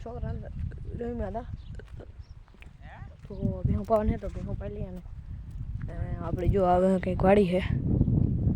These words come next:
આ ભાઈ ખેતર, ખાતર વેચી નાખ્યું હે ભાઈ. All done, હવે કોઈ ફોન ના કરજો. ખાતર વેચાઈ ગયું હે.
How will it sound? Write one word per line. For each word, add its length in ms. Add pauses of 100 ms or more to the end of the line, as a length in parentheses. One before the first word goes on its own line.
(720)
આ 60
ભાઈ 140
ખેતર, 400
ખાતર 360
વેચી 220
નાખ્યું 340
હે 40
ભાઈ. 140 (760)
All 220
done, 200
હવે 160
કોઈ 300
ફોન 100
ના 160
કરજો. 260 (600)
ખાતર 200
વેચાઈ 280
ગયું 180
હે. 380